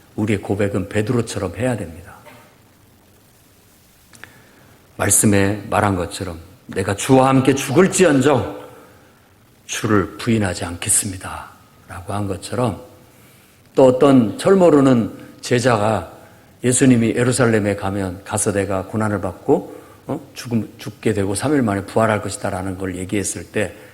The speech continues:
못 모르고 "우리도 예수님과 함께 죽으러 가자"라고 말했던 것처럼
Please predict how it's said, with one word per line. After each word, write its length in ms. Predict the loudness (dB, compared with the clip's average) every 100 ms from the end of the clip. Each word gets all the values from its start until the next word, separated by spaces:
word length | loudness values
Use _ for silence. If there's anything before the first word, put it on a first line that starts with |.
| -2
못 140 | 0 2
모르고 560 | 2 0 0 -2 -4 -18 -20 -2
"우리도 280 | 0 4 6
예수님과 540 | 6 4 2 2 2
함께 200 | 0 0
죽으러 360 | -4 0 0 2
가자"라고 920 | 0 0 -2 -4 -12 -20 -8 -6 -4
말했던 480 | -4 -4 -4 -4 -4
것처럼 520 | -6 -8 -8 -8 -8